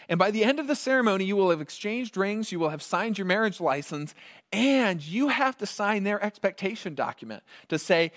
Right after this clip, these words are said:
that you are committed to making all of their hopes, dreams, and expectations possible. Think about that. How, how would that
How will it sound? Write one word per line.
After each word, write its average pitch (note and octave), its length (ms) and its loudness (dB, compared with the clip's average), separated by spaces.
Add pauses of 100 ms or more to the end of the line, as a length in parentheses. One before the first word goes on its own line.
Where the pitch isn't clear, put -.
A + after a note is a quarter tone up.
(140)
that C3+ 160 0
you D#3+ 300 2
are B3+ 100 4
committed F#3+ 480 -2
to - 80 -12
making C3 400 -6 (120)
all G#3+ 360 6
of D3 160 -2
their F#3+ 240 2
hopes, G3+ 340 -2
dreams, F#3+ 260 -6
and E3 80 -4
expectations D3+ 920 -8 (880)
possible. - 600 -6 (1900)
Think G3+ 180 -2
about B2 180 0
that. G2+ 200 -6
How, - 200 -8
how - 180 -10
would C4 120 -8
that G3+ 240 -8